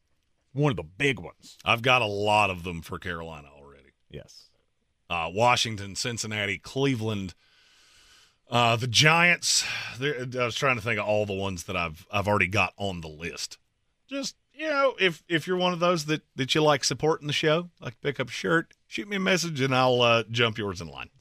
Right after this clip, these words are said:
Speaker 1: Uh, you're, I just want one with the Tampa Bay Buccaneers that just says thirty for thirty on the back.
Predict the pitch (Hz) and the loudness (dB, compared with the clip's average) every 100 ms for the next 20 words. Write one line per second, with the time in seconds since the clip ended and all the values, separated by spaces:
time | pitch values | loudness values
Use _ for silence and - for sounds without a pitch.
0 | - - _ _ _ _ - 185 156 165 | -20 -20 _ _ _ _ -20 -6 0 4
1 | 160 151 170 190 202 175 190 185 196 170 | 2 2 2 4 4 2 0 -2 0 0
2 | 151 160 151 143 - 110 139 120 120 120 | 2 2 4 2 0 -4 -4 -2 0 0
3 | 120 113 110 113 92 92 - 104 - - | 2 -2 -2 -4 -4 -8 -10 -10 -12 -2
4 | 135 120 110 107 95 104 98 85 80 80 | 2 2 0 -6 -8 -6 -6 -8 -10 -12
5 | 80 64 _ | -16 -16 _